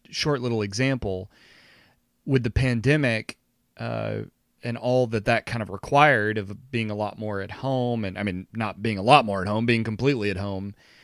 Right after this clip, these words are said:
for my wife and I, thankfully, w-, it was easy for us to do that. Our jobs allowed us to work remotely. And, uh, I, we decided collectively that we wanted to finally do a raised garden bed.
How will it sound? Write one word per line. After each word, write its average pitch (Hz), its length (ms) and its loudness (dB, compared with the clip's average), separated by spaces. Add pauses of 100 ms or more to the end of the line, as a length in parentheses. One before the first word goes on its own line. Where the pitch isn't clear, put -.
(420)
for 131 100 -2
my 110 160 2
wife 123 300 6
and 107 80 0
I, 98 140 0
thankfully, 107 600 -4
w-, 107 260 -4
it 104 40 -4
was 104 160 -4
easy 120 300 0
for 110 160 -4
us 101 100 -4
to 113 100 -8
do 104 180 -2
that. 101 220 -2
Our 104 140 0
jobs 104 380 0
allowed 104 360 0
us 101 180 -6
to 104 100 -10
work 98 320 -10
remotely. 98 760 -12 (140)
And, 98 240 -8
uh, 92 300 -6 (600)
I, 131 340 6 (220)
we 139 160 0
decided 120 600 4
collectively 110 600 -2
that 107 120 -2
we 113 80 -4
wanted 110 320 0
to 104 60 -4
finally 110 340 0
do 104 140 2
a 101 80 2
raised 98 560 -2 (220)
garden 113 380 4
bed. 82 420 -10